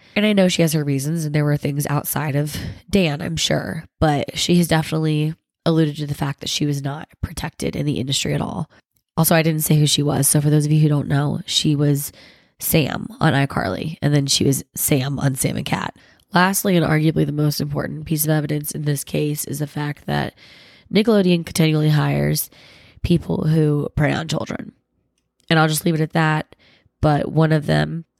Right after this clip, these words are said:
a talent agent named Marty Weiss, who worked very closely with Nickelodeon, is now convicted because he preyed on a child as young as eleven. So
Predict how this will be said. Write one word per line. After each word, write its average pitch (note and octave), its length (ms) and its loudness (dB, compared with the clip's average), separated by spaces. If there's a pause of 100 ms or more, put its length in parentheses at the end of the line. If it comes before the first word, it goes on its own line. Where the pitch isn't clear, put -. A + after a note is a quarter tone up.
a D#3 100 -2
talent D#3+ 420 -4
agent D#3 320 -2
named D3 180 2
Marty D3 280 2
Weiss, E3+ 400 2
who D3 260 0
worked D3 340 -2
very D#3 240 2
closely C#3+ 480 0
with C#3 180 0
Nickelodeon, C#3+ 720 0 (540)
is D#3+ 160 2
now D#3 340 2
convicted D#3 840 -2 (640)
because C#3+ 380 0
he D3 720 2 (140)
preyed E3 260 0
on E3 120 2
a D3+ 60 0
child D#3+ 340 0
as F3 140 0
young E3+ 320 2
as D#3 140 -2
eleven. C#3+ 580 -4
So D#3+ 480 2